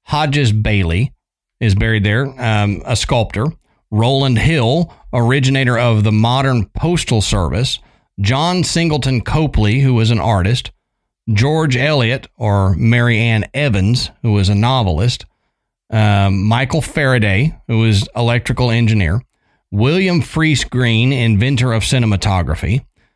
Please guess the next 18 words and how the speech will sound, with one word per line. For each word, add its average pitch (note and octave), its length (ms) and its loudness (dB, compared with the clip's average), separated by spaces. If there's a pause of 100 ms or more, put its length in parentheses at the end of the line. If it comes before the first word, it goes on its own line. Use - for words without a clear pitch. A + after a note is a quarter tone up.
(420)
Henry D#3 380 0
Moore, B2 680 2
a A#2+ 140 -2
painter. A#2 640 -2 (380)
Karl D3 320 0
Marx, C#3 580 0
father B2 380 0
of B2+ 100 -6
communism. A2 720 -2 (380)
Elizabeth D3 600 0
Eleanor C#3+ 420 0
Siddal, C3 600 -2 (360)
model C3+ 540 0
of A#2+ 400 0
the A#2 200 0
pre-Raphaelite B2+ 1080 0
Brotherhood. A2 680 0 (240)
And, D3 460 0